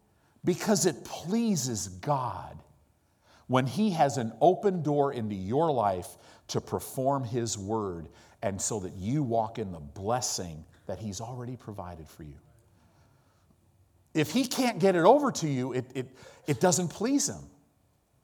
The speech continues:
He's not happy seeing his children depressed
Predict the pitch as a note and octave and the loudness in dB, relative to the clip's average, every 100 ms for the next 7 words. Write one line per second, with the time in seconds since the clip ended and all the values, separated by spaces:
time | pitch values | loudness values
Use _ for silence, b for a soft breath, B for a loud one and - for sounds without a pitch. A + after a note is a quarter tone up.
0 | _ _ _ _ _ _ _ _ _ - | _ _ _ _ _ _ _ _ _ -4
1 | G#3+ A#3+ F#3 G#3+ A3+ - - G#3 A3+ E3 | 0 2 2 2 0 -4 0 2 2 0
2 | A2 F#2 b b - - G3 E3 D3+ C3+ | -4 -6 b b -4 0 0 2 2 0
3 | - - A3 A3 B2 A2 E2+ D2+ - _ | -2 0 2 2 0 -2 -4 -10 -18 _
4 | _ _ _ _ _ _ _ _ _ C3+ | _ _ _ _ _ _ _ _ _ -6
5 | C3 - - G#3 D3+ - - - | -4 -6 0 2 0 -4 -10 -12